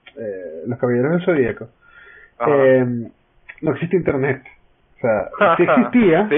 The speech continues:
Speaker 1: sí
Speaker 2: sí,
Speaker 1: existía
Speaker 2: sí,
Speaker 1: internet,
Speaker 2: sí.
Speaker 1: pero bueno, internet tuvo que llegar a una etapa donde se convier-, que se convirtiera en, en global, eso fue en el año mil novecientos noventa y cuatro. Eh, bueno, internet era, era un bien limitado, no existía YouTube, y uno tenía que ver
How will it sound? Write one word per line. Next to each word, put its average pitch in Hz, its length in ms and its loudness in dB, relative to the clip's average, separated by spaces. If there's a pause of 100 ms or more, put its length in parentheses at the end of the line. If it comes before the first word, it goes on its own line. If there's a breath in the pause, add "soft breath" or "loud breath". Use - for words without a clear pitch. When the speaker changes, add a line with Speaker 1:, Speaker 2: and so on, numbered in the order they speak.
Speaker 1:
sí 160 60 -6
Speaker 2:
sí, 175 60 0
Speaker 1:
existía 160 320 0
Speaker 2:
sí, 220 120 4
Speaker 1:
internet, 208 440 2
Speaker 2:
sí. - 80 -6
Speaker 1:
pero 143 380 4
bueno, 135 280 2
internet 127 480 0 (180)
tuvo 165 260 2
que 165 240 0 (140)
llegar 156 260 2
a 160 40 2
una 156 120 0
etapa 151 360 0
donde 147 260 0
se - 80 -12
convier-, 113 300 -2
que 120 120 -4
se - 120 -8
convirtiera 117 720 0
en, 101 260 -6 (320 loud breath)
en 110 400 0 (120)
global, 127 680 4
eso 123 200 0
fue 139 100 0
en 135 60 0
el 131 40 0
año 135 140 0
mil 123 100 2
novecientos 120 340 -4
noventa 123 260 0
y - 20 -6
cuatro. 131 540 0 (300 loud breath)
Eh, 135 200 0 (100)
bueno, 143 300 0
internet 143 340 0
era, 170 340 2
era 151 140 -2
un 143 160 0
bien 143 220 2
limitado, 135 380 0
no 156 100 2
existía 175 380 -2
YouTube, 156 500 -2 (960 loud breath)
y 175 100 0
uno 180 220 2
tenía 160 420 0
que 196 140 0
ver 156 380 2